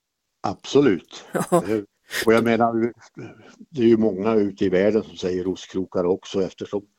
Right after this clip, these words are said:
Speaker 1: det är ju många norrlänningar som har utlokaliserat, så att, eh, det sprider sig ju.
Speaker 2: Det gör det.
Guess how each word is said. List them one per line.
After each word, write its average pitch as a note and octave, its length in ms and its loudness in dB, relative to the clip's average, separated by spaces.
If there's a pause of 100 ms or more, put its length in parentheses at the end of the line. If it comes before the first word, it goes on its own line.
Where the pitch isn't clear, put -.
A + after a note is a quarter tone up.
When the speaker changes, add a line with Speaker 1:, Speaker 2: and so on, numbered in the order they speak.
(560)
Speaker 1:
det A2 60 -6
är G2+ 40 -6
ju G#2 100 -6
många G2 280 -2
norrlänningar G2+ 680 -2
som F#2+ 220 -6
har F#2 80 0
utlokaliserat, F#2+ 1000 -2
så A2 120 -4
att, - 320 -10
eh, G#2+ 80 0 (240)
det F#2 160 -10
sprider A2+ 420 -2
sig F#2+ 140 -6
ju. D#2+ 140 -12 (400)
Speaker 2:
Det C#3+ 200 2
gör C3+ 220 4
det. C3+ 200 -2